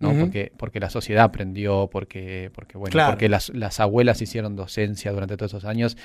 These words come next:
Speaker 1: y hoy vas a un lugar a hacer el cambio de documento por esta situación, y la mayoría, la inmensa mayoría de la gente entiende que, de qué le estás hablando, pero en ese momento era muy difícil y muy burocrático, y era un Estado que no estaba preparado para esto, no le
Speaker 2: Claro.
Speaker 1: importaba
Speaker 2: Esto fue en
Speaker 1: restituirle
Speaker 2: el
Speaker 1: la
Speaker 2: noven-,
Speaker 1: identidad.
Speaker 2: noventa y siete fue?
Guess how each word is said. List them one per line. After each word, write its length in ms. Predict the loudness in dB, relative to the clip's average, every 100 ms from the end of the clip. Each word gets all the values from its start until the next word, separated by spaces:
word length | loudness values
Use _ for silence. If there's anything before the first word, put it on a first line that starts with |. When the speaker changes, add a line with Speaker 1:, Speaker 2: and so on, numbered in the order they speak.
| -20 -20 _
Speaker 1:
y 100 | -2
hoy 100 | 2
vas 240 | 4 4 2
a 20 |
un 140 | -4
lugar 260 | -2 2 4
a 40 |
hacer 200 | 2 -2
el 80 | -4
cambio 300 | -6 -6 -4
de 40 | -4
documento 520 | -6 -6 -6 -4 -4
por 160 | -2
esta 160 | -4 -6
situación, 380 | -10 -8 0 2
y 60 |
la 120 | 2 -4
mayoría, 360 | -10 -10 -10
la 80 | -4
inmensa 220 | -2 0
mayoría 340 | -2 -4 -2 -2
de 60 |
la 60 | -2
gente 160 | -4
entiende 340 | -4 -4 -4 -4
que, 140 | -4
de 140 | -4 -4
qué 80 |
le 40 | -4
estás 200 | -4 -6
hablando, 440 | 2 4 4 0 -6 -20
pero 160 | -14 -8
en 60 |
ese 140 | -6 -4
momento 420 | -2 0 0 -2
era 180 | -2 -8
muy 300 | -8 -6 -6
difícil 560 | -8 -12 -18 -16 -18 -18 _ -20 -20 -20 -20 -8
y 100 | -4
muy 220 | -2 -2
burocrático, 720 | -2 -4 4 6 6 4 0
y 40 | 0
era 80 | 0
un 80 | -4
Estado 260 | 2 2
que 60 | 2
no 80 | 0
estaba 220 | 4 4
preparado 460 | 2 -2 0 0 0
para 180 | 0 0
esto, 200 | 0 0
no 80 |
le 40 | 4
Speaker 2:
Claro. 120 | 4
Speaker 1:
importaba 600 | 4 0 4 6 6 4
Speaker 2:
Esto 80 | -2
fue 80 | -8
en 40 |
Speaker 1:
restituirle 380 | -4 0 4 6
Speaker 2:
el 60 | 8
Speaker 1:
la 60 |
Speaker 2:
noven-, 60 | 8
Speaker 1:
identidad. 220 | 4 2 2
Speaker 2:
noventa 320 | 2 2 0
y 60 |
siete 300 | 2 0 0
fue? 160 | -2 -4